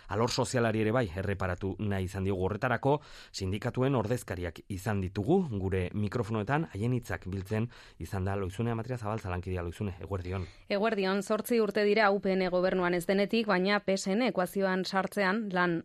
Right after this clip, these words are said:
Speaker 2: alorrera, erregionalisten garaiak itzuli direla iritzi diote ela eta lab sindikatuek. Enplegu plana jarri du adibidetzat elako Imanol Pascualek gurean, elkarrizketa sozialaren mailan onartu zuen gobernuak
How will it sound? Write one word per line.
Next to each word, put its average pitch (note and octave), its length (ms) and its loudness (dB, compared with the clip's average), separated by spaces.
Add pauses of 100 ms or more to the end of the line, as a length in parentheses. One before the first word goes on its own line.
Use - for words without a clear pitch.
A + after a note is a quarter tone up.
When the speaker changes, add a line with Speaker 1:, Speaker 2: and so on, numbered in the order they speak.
Speaker 2:
alorrera, G3+ 600 2
erregionalisten F#3+ 840 2
garaiak F#3 320 2
itzuli F#3+ 320 0
direla G3 320 2
iritzi F3+ 320 0
diote F#3+ 380 0 (260)
ela G3 300 4
eta F3 160 2
lab F#3 260 2
sindikatuek. F3 720 0
Enplegu A#3 420 2
plana G#3+ 320 2
jarri F#3 240 2
du G#3 160 2
adibidetzat F#3 640 0 (260)
elako F#3 300 2
Imanol F#3+ 340 4
Pascualek E3+ 520 -2
gurean, F3+ 480 2
elkarrizketa G#3+ 640 0
sozialaren F#3 560 0
mailan G3 340 2
onartu F3+ 440 -2
zuen F3+ 220 0
gobernuak F#3+ 520 2